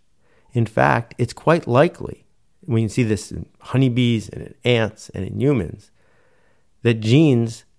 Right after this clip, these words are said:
make us cultural, that genes make us connected, that genes keep us from being selfish. No, the title of Dawkins' book implies the fact that each gene, if we were going to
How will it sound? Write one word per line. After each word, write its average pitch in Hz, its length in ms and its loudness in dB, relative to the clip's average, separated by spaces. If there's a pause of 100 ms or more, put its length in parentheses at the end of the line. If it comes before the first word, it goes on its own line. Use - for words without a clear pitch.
(240)
make 104 280 0
us 107 300 -4 (200)
cultural, - 600 -6 (180)
that 110 180 0
genes 110 600 0
make 101 240 -2
us 95 160 -6
connected, - 600 -4 (280)
that 110 80 -2
genes 131 400 0
keep - 340 0
us - 320 -16 (400)
from 107 260 0
being 90 400 -4
selfish. - 600 -10 (140)
No, 139 240 6 (680)
the 131 120 6
title 165 460 2
of 120 160 -2
Dawkins' 120 520 4
book - 500 0 (440)
implies 113 580 2
the - 80 -6
fact 95 300 -4
that - 240 -8
each 175 360 -4
gene, 92 400 -2
if 120 160 0
we 131 140 4
were 123 140 6
going 113 280 2
to 107 320 -2